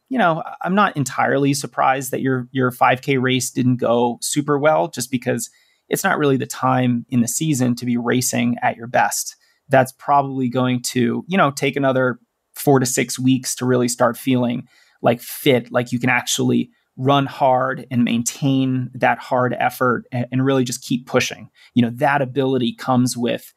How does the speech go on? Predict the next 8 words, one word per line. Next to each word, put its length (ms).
the 120
combination 760
of 500
getting 260
your 160
aerobic 480
fitness 420
up 280